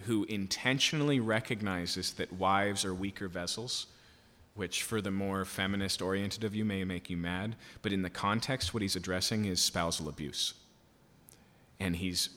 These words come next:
r-, he's pointing out the fact that husbands, husbands will be held accountable and that their wives are spiritually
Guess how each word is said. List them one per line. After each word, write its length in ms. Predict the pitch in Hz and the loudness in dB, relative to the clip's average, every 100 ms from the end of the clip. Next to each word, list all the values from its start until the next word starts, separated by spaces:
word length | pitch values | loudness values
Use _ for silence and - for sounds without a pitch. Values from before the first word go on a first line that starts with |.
| - 92 92 | -14 -8 -4
r-, 120 | - | -4
he's 240 | - 104 | -2 -2
pointing 380 | - 127 117 110 | 0 2 2 2
out 160 | 104 104 | 0 -4
the 40 | |
fact 300 | - 98 87 | 0 0 0
that 140 | - - | -6 -2
husbands, 520 | 101 - 104 95 - | -2 -2 -2 -2 -2
husbands 440 | - 113 - 107 101 | 0 0 0 -4 -4
will 100 | 90 | -4
be 100 | 92 | -4
held 240 | 104 95 | -2 -4
accountable 600 | 87 107 107 107 87 85 - - | -4 -2 -2 -2 -4 -6 -10 -6
and 100 | 98 | -6
that 100 | 87 | -2
their 140 | 98 | -2
wives 380 | 92 92 92 90 | 2 2 2 0
are 120 | - | -2
spiritually 640 | 90 - 101 95 - 90 | 0 2 2 2 0 -2